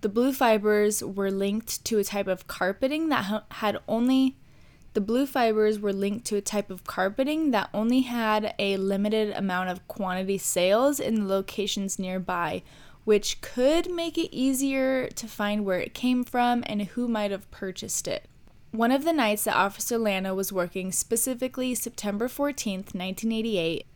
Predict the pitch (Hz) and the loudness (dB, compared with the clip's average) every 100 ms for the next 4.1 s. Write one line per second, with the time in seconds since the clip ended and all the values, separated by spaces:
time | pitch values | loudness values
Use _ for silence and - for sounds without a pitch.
0 | - 214 208 220 254 - 285 285 247 202 | -4 0 2 2 0 0 0 2 2 2
1 | 185 190 - 202 190 196 190 - 214 233 | 2 -2 -2 -2 -2 -4 -2 0 2 2
2 | 254 - 220 214 233 262 247 220 202 190 | 0 -2 0 0 0 0 -2 -2 -4 -4
3 | - 214 214 202 196 - 180 175 170 - | -4 0 0 0 -2 -6 -8 -6 -6 -6